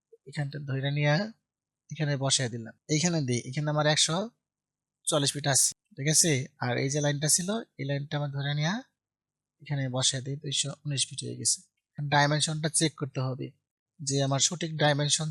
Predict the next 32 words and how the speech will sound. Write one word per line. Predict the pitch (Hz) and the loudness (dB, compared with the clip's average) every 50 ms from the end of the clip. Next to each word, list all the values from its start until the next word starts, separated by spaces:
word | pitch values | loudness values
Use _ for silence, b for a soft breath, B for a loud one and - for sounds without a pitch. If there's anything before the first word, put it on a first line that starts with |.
| 147 - | 0 2
চার | 156 151 143 143 | 2 2 2 0
বাহুতে | 139 139 139 - - - - - - | 0 -2 -2 -4 -6 -6 -2 0 2
আছে | - - - 107 - | 2 2 2 0 -4
কিনা। | - 120 113 - - _ | -10 -14 -16 -16 -10 _
অ্যানোটেশন, | 156 151 160 147 160 156 151 - 202 196 - | 0 0 2 4 4 4 4 2 2 0 -4
অ্যানোটেশন | - 156 156 147 170 156 151 | -6 -6 -6 -4 -4 -4 -2
থেকে | 160 156 147 147 | -2 -2 0 0
যাবেন | 151 147 156 160 - - _ _ _ _ _ _ - | 0 -2 -2 -4 -6 -12 _ _ _ _ _ _ 0
অ্যালাইন, | 139 139 120 110 101 101 123 - _ _ _ _ _ _ _ _ _ _ _ _ | 2 2 2 -2 -4 -8 -14 -20 _ _ _ _ _ _ _ _ _ _ _ _
এই | 143 143 - - | -8 -8 -2 0
অ্যালাইন | 139 143 151 156 160 165 | 2 4 4 4 2 0
দিয়ে | 165 151 - | -2 -4 -6
ক্লিক | 160 156 - - - | -6 -8 -6 -4 -2
করার | 160 160 160 160 - | 0 0 0 0 -2
পরে | 165 175 202 220 226 - _ _ _ _ _ _ _ - | -2 -2 -2 -4 -6 -12 _ _ _ _ _ _ _ -10
ইন্টার | 151 147 - 151 147 143 139 | -6 0 2 2 2 2 2
ডাবল | 147 143 135 143 139 139 | 0 0 2 0 -2 -2
বাটন | 143 139 151 147 143 139 - - 156 - _ | -4 -6 -6 -8 -4 -2 -2 -2 -2 -4 _
ক্লিক | - 147 143 - _ | -8 -8 -8 -6 _
করবেন, | 165 160 156 180 208 226 226 - _ _ _ _ _ _ _ _ _ _ _ | -4 -2 -2 -2 -4 -6 -10 -14 _ _ _ _ _ _ _ _ _ _ _
তারপর | 160 139 131 131 139 | -6 -6 -4 -2 -2
বাহুটা | 131 135 139 143 143 151 147 | -2 0 0 -2 -4 -4 -4
ধরে | 156 151 151 160 | -2 -2 -2 -2
নিয়ে | 175 180 170 | -4 -4 -6
উপর | 160 156 143 135 | -6 -6 -6 -4
দিকে | 135 127 123 123 | -2 -2 0 0
নিয়ে | 131 123 117 | 0 0 0
যাবেন, | 117 104 113 113 123 - - 135 | -2 -4 -6 -12 -18 -16 -8 -6
একশো | - - 143 - | -6 -6 -6 -4
তেষট্টি | - 147 - 156 - _ - 139 - | -2 -2 -2 -2 -2 _ -10 -10 -10
ফিট | 139 135 - _ _ _ _ _ _ _ _ _ _ _ - - | -12 -14 -14 _ _ _ _ _ _ _ _ _ _ _ -16 -10
এখানেও | 139 - 143 139 135 | -6 -4 -2 0 2